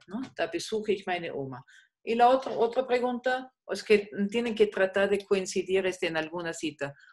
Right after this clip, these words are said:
Und am Mittwochmorgen y el miércoles en la mañana, eh, pueden contestar,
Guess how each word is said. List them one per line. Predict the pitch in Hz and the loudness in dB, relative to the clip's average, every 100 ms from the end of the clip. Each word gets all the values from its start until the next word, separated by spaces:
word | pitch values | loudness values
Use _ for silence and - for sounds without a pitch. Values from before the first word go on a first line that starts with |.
| - | -12
Und | - 220 | -2 4
am | 220 | 6
Mittwochmorgen | 220 226 226 214 185 160 160 170 220 370 _ _ _ _ _ _ | 4 2 0 0 2 4 4 2 -2 -6 _ _ _ _ _ _
y | 214 196 | 0 2
el | 185 | 2
miércoles | 185 208 208 214 180 190 | 4 2 4 0 -2 -4
en | 175 | -4
la | 170 | -4
mañana, | 165 160 160 190 254 - _ _ _ _ _ - - - | -4 -2 -4 -2 -4 -6 _ _ _ _ _ -20 -20 -12
eh, | 175 - | -12 -2
pueden | 175 180 214 | 0 0 0
contestar, | 233 214 226 220 233 233 - | -2 -2 -4 -2 0 0 -2